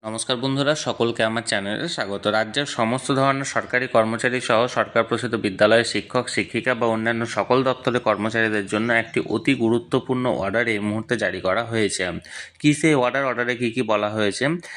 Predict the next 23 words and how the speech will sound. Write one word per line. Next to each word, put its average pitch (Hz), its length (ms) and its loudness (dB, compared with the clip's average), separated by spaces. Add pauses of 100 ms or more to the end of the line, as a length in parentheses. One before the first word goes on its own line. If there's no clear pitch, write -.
(100)
সকল 123 320 -2
কিছু 135 260 -2
আজকের 127 280 -2
ভিডিওতে 107 440 -2
বিস্তারিতভাবে 110 720 -2
আলোচনা 101 420 -2
করব। 110 320 -2
ভিডিওটি 113 460 0
সকল 120 320 0
সরকারি 127 380 -2
কর্মচারীদের 107 640 0
জন্য 107 200 -2
অত্যন্ত 104 380 -4
গুরুত্বপূর্ণ, 117 800 -2 (320)
তাই 123 120 -4
প্রথম 131 360 -2
থেকে 135 180 0
শেষ 127 240 -4
পর্যন্ত 123 380 -4
অবশ্যই 104 420 0
ধৈর্য 123 280 -6
সহকারে 123 380 2
দেখবেন 117 420 -2